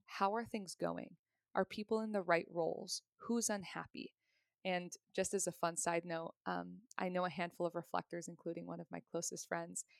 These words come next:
and every single one of them is a yoga instructor, interestingly, because it's all about communal healing, like, being at the center of the room and feeling what's the stretch that everybody needs right now? What's the pose that everybody needs right now?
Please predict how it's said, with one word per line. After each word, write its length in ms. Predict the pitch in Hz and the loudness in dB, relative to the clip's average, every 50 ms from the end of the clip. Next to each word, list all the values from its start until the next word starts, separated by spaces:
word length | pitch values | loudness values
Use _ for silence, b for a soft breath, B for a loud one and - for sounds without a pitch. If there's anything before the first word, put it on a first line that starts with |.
| - _ _ _ | -20 _ _ _
and 160 | - 190 190 - _ | -4 -4 -4 0 _
every 300 | - 190 185 180 - 202 | 4 4 4 4 2 -2
single 340 | 190 - - 180 175 180 165 | -2 -2 -4 -2 0 -2 0
one 160 | 165 170 165 | 0 -2 -4
of 120 | 170 165 - | -4 -4 -2
them 180 | 175 165 165 | -2 -2 -2
is 100 | 170 160 | -2 -2
a 60 | 170 165 | -2 -2
yoga 380 | 156 165 165 160 170 - - | -2 -2 -2 0 0 -2 -2
instructor, 640 | - 175 - - - - - - - - - - 180 _ _ _ _ _ _ - | -2 -4 -6 -4 -4 -4 -4 -4 -6 -6 -6 -8 -10 _ _ _ _ _ _ -8
interestingly, 720 | 185 175 - - 185 - - - - - - - 220 208 - _ _ _ _ _ _ _ _ | -6 -6 -4 -6 -6 -4 -6 -6 -8 -8 -10 -10 -12 -12 -16 _ _ _ _ _ _ _ _
because 240 | - 196 - 196 175 | -6 0 0 2 2
it's 140 | 185 - - | 2 4 6
all 180 | 185 180 190 202 | 6 6 6 6
about 320 | 185 - 185 - - - | 6 6 4 4 2 0
communal 680 | - 190 175 170 170 170 170 165 165 165 170 170 175 - _ _ _ _ | -4 -6 -4 -4 -6 -6 -4 -4 -2 -2 -2 -2 -4 -8 _ _ _ _
healing, 540 | _ - - - 247 294 175 - - - 220 - _ _ | _ -8 0 2 4 4 4 2 -2 -6 -10 -16 _ _
like, 140 | 190 170 - _ | -2 -2 -2 _
being 300 | - 190 190 202 208 208 | -4 -2 -2 -2 -2 -2
at 140 | 202 - - | -4 -4 -2
the 60 | 170 | 0
center 300 | - - 185 180 - 185 | 2 2 2 2 2 0
of 80 | 175 165 | 0 0
the 100 | 175 170 | -2 -2
room 200 | 180 180 196 196 | -2 -2 -2 -2
and 120 | 180 170 | -4 -4
feeling 400 | - - - 190 196 190 175 175 - _ - - _ _ _ _ | -6 -6 -6 -6 -4 -4 -6 -8 -10 _ -20 -20 _ _ _ _
what's 260 | 180 185 208 - - - | 6 6 6 6 2 -2
the 100 | 247 233 | 0 0
stretch 540 | - - - - 220 208 208 - - - - | 0 0 -2 -4 -6 -8 -6 -6 -6 -4 -2
that 120 | 180 - | -2 -2
everybody 420 | 170 170 - 170 160 170 175 - - | -2 -2 -2 -2 -2 -2 -2 -2 -4
needs 260 | - - 185 - - | -4 -6 -6 -4 -2
right 140 | - - - | -2 -2 -2
now? 140 | - - - | -2 -4 -2
What's 220 | 175 185 - - | -2 -2 -4 -2
the 100 | - 190 | -2 -2
pose 480 | - - - - 196 185 180 180 170 - | -2 -2 0 2 2 4 2 2 0 -2
that 140 | - - - _ | -2 -4 -2 _
everybody 420 | 185 175 - 175 - 180 180 190 190 | -2 -2 -2 -2 -4 -4 -4 -4 -6
needs 300 | 190 208 - - - - | -8 -10 -10 -10 -10 -10
right 160 | - - 226 - | -8 -8 -12 -14
now? 240 | 214 220 226 208 | -14 -16 -16 -16